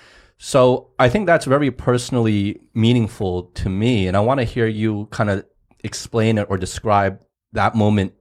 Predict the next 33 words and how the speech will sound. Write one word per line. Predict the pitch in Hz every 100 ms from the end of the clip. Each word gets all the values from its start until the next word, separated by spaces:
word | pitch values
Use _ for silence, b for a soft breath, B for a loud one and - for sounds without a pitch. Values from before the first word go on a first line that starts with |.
| -
or | 92 90 - _
that | 104 95
period | - 110 113 98
in | 90
your | 90
life | 90 -
a | 101
little | 92
more | 92 90 92
in | 90
terms | - 104 101
of, | 95 90 b b b b b b _ _ _ _ - _ _ _ -
for | - 175
people | - 180 175 160
who | 143 127 123 123 -
are | 117 107
looking | 117 120 131
for | 120 113 107 104 101 -
a | 101
new | 95 101
career | - 92 95
path, | 95 95 82 90 - b b b b b _
um, | 95 90 85 85 - _
later | 107 104 120 101 85 98
in | 98 87
life | 85 85 -
than | 87 85
traditionally | - 92 - 95 - 87 82 80 - _
people, | - 95 92
like, | 101
you | 127
know, | 104
like, | 107 104